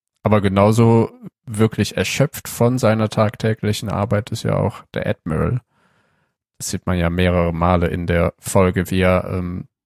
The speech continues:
wenn eine Szene beginnt, er einfach schläft. Ob jetzt in seiner Koje mit ein paar Akten auf der Brust oder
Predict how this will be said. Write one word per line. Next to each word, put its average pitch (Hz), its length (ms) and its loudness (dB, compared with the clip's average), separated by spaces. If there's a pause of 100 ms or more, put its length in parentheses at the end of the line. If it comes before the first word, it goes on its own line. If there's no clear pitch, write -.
(220)
wenn 92 160 0
eine 90 220 -4
Szene 98 320 0
beginnt, 98 400 -2
er 95 140 2
einfach - 280 -2
schläft. 101 720 0
Ob - 220 -6
jetzt - 400 -4 (580)
in 110 200 0
seiner 90 300 2
Koje 113 520 2
mit 110 320 -2
ein 104 80 -2
paar - 200 2
Akten - 360 -2
auf 107 160 0
der 113 100 2
Brust - 460 -4
oder 98 420 2